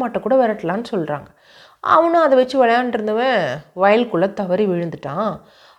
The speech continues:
அங்க பறந்துட்டு இருந்த கழுகு ஒண்ணு இவனை தூக்கிட்டு போயிடுச்சு.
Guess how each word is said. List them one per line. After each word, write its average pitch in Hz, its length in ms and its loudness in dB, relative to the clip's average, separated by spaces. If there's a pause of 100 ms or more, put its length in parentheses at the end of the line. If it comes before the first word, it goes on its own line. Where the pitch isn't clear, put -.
அங்க 214 320 -2
பறந்துட்டு 277 320 4
இருந்த 285 260 -2
கழுகு 285 540 2
ஒண்ணு 233 40 -4
இவனை 226 220 -2 (100)
தூக்கிட்டு 226 340 -6
போயிடுச்சு. - 420 -6